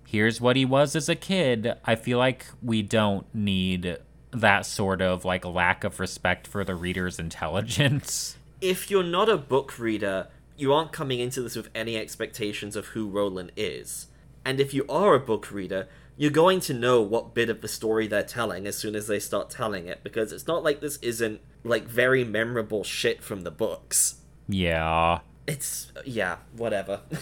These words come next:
Speaker 2: <laughs>
Speaker 1: With regards to our opening shots of the real story, the two-page spread of young Roland,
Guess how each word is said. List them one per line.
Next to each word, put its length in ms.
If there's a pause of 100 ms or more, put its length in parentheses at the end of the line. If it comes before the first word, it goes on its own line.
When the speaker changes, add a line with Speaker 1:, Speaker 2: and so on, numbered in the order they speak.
(120)
Speaker 2:
<laughs> 340
Speaker 1:
With 260
regards 540
to 100
our 160
opening 460
shots 640
of 160
the 140
real 280
story, 760
the 120
two-page 600
spread 640
of 400
young 340
Roland, 720